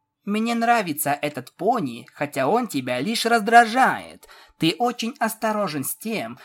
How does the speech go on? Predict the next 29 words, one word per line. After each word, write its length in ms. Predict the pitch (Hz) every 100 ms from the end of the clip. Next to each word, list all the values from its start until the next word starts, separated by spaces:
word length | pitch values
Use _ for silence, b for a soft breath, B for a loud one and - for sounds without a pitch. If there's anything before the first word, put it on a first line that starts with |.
| B
что 220 | - 156
говоришь 460 | 156 151 151 147 -
этому 340 | 151 147 151
пони 380 | 147 151 147 147
из 100 | 139
страха 400 | - 151 135 147
расстроить 640 | 147 - - 226 262 208
его, 300 | 135 120 117
потому 460 | 127 139 156 196 285
что 220 | - 226 -
он 140 | 208
становится 580 | - 185 180 180 180 175
крайне 400 | 165 156 151 143
раздражающим, 960 | 143 135 127 123 185 269 220 - 135
когда 320 | 127 143 196 240
расстроится. 1040 | 240 - - 262 233 131 - - 90 101 B B B B _
Ты 100 | 143
смеешься 640 | 147 139 135 147 254 233 175
над 220 | 139 135
ним 240 | 135 127
за 140 | 123 143
его 240 | 175 247
спиной. 720 | 247 - 277 294 175 110 110 - B _
Ты 100 | 269
бы 140 | 285
предпочел 580 | 285 262 - 240 233 220
общаться 520 | - 185 - 180 - 143
с 120 | -
ним, 400 | 196 277 143